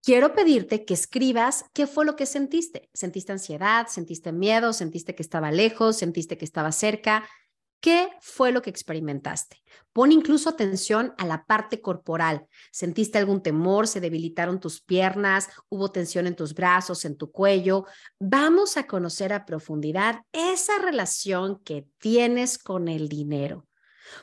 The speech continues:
Porque la relación que tú tienes el día de hoy es mucho de la clave para que el dinero llegue o no a ti.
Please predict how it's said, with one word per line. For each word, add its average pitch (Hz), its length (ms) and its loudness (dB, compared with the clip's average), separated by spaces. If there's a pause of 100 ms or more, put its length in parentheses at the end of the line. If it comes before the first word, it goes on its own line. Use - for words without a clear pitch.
(140)
Porque 240 640 2 (320)
la 180 320 2
relación 180 680 0
que 196 140 -6
tú 190 260 -8
tienes 170 380 -2
el 147 160 -8
día 175 200 -2
de 233 140 0
hoy 170 320 0 (160)
es 180 280 -8
mucho 320 540 4
de 339 120 2
la 175 280 0
clave 180 640 0
para 160 320 -6
que 160 100 -10
el 147 120 -6
dinero 170 500 0
llegue 254 600 0
o 139 100 -10
no 156 440 -4
a 185 200 -6
ti. - 240 -14